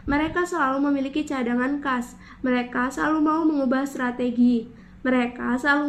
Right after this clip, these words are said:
mau menarik diri jika kondisi ekonomi sedang terpuruk, sehingga mereka bisa terus bertahan dan terus menjalankan bisnisnya.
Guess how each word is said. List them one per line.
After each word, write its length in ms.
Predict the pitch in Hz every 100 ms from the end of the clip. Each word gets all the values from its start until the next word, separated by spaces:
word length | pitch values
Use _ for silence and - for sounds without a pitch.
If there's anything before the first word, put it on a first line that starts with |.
| 285
mau 240 | 277 302
menarik 400 | 311 294 269 254
diri 480 | 240 233 262 339 381 - -
jika 320 | - 320 349 339
kondisi 560 | 302 269 269 320 311
ekonomi 480 | 277 262 262 277 294
sedang 400 | 285 247 247 262
terpuruk, 560 | 254 - 277 262 - - - -
sehingga 400 | 311 320 330 339
mereka 320 | 320 302 330
bisa 320 | 262 240 277
terus 240 | 277 262 262
bertahan 640 | 233 - 247 240 262 302
dan 160 | 285 285
terus 240 | 302 320
menjalankan 640 | 294 262 247 247 269 277 262
bisnisnya. 720 | 240 - 254 254 277 240